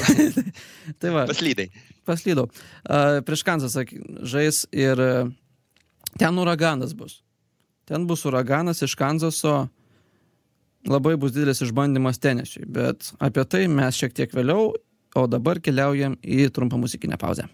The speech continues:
Speaker 1: Čia su jumis vėl Lietu-, N F L Lietuva podcastas. Čia mes, Mindaugas bei Darius, tęsiam diskusiją apie divisional roundą N F L.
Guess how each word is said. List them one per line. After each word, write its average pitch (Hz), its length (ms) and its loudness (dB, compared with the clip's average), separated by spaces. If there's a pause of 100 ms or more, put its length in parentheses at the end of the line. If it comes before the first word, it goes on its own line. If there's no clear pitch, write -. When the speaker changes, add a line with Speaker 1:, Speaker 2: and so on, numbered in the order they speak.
(800)
Speaker 1:
Čia 208 120 4
su 160 140 4
jumis 151 240 6
vėl 135 160 6
Lietu-, 120 300 0
N 135 200 0
F 135 140 0
L 139 100 6
Lietuva 127 300 2
podcastas. 226 720 -2 (1000)
Čia 143 160 4
mes, 117 380 0 (200)
Mindaugas 123 640 2 (220)
bei 120 380 2
Darius, 220 540 0 (360)
tęsiam 143 360 0 (840)
diskusiją 226 520 0
apie 160 300 2 (320)
divisional 139 840 2
roundą 170 440 0
N 156 320 0
F - 300 -2
L. 139 380 2